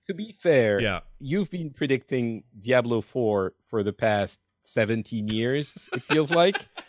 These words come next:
Speaker 1: Uh, and mostly you've been, uh, made fun of by a lot of people.
Speaker 2: Yeah.
Speaker 1: Uh, this year, I think everyone and their mother, brother, and entire family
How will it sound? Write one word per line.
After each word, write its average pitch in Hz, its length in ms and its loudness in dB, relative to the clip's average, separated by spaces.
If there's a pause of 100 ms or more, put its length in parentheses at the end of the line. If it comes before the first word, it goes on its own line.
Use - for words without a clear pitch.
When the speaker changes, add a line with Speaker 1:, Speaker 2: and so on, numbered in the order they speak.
(260)
Speaker 1:
Uh, 127 300 8 (440)
and 143 320 4 (100)
mostly 175 400 0
you've 151 260 0
been, 123 420 0
uh, 107 540 2
made 131 340 4
fun 117 240 0
of 127 320 0
by 120 140 0
a 117 100 2
lot 120 200 2
of 104 120 -6
people. 190 600 -2
Speaker 2:
Yeah. 82 240 -8 (100)
Speaker 1:
Uh, 120 360 6 (360)
this 214 340 2
year, 131 460 2 (560)
I 143 140 0
think 269 400 -6 (100)
everyone 139 880 0
and 131 320 0
their 120 380 6 (340)
mother, 117 500 0
brother, 110 640 4
and 104 360 -2
entire 117 480 0
family 113 560 -2